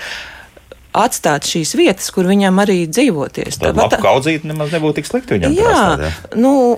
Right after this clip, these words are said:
Speaker 1: un, um, nu, visvairāk cilvēks grēko ar to, ka, teiksim, uh,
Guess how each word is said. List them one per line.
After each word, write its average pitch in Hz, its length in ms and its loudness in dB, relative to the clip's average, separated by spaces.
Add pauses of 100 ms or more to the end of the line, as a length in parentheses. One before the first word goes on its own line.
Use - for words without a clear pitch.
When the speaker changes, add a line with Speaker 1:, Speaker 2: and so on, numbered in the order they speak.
Speaker 1:
un, 220 300 0 (120)
um, 190 360 0 (440)
nu, 214 80 2
visvairāk 247 640 2
cilvēks 226 460 0
grēko 226 420 0
ar 180 80 0
to, 240 240 0
ka, 220 160 -4
teiksim, 202 400 -4
uh, 170 840 -8